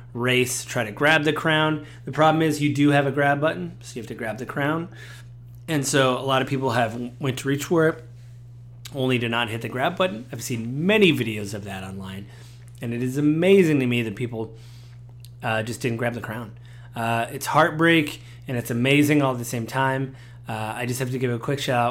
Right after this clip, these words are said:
out. Fall Guys, check it out. It's on P S four right now. Um, it is, uh, free if you have PlayStation Plus.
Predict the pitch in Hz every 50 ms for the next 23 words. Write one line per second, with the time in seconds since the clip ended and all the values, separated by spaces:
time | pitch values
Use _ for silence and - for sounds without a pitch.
0 | 131 - - - 131 127 131 135 135 131 131 131 123 123 - - 127 - 120 110
1 | 104 104 104 - - - - - - 110 98 98 - 123 117 113 117 - - 131
2 | 131 131 127 127 127 127 127 127 127 127 127 127 127 - - - - - - -
3 | - 139 120 117 117 117 113 113 110 107 107 117 - - - - - - - 120
4 | 117 113 117 117 113 110 113 113 110 113 - - 139 127 117 110 110 107 107 -
5 | - 156 160 165 170 165 156 - 143 123 123 120 - - 139 139 131 - 139 123
6 | 131 131 123 - - 202 226 220 196 - -